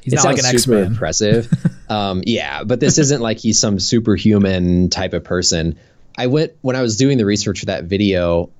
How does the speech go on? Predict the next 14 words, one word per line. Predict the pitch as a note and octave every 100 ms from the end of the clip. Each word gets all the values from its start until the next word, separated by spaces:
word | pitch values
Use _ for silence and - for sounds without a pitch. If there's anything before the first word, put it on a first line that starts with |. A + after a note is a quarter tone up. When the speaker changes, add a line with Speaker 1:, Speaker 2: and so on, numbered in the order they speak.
| -
Speaker 2:
you | A2+
know, | G#2
he | - C3 A#2
dunked | G2+ G#2+ A2 F#2+ B2 -
that | C3+ B2
quickly, | - D3 C#3 D3 C#3+ C#3+ - _ _ _ -
but | D#3
I'm | D#3+
pretty | B3
sure | A#3+ E3
he | A#2 G#2
still | - B2 G2+
actually | F#2 F#2 G2+ F2+
missed, | E2+ F2 F2 - -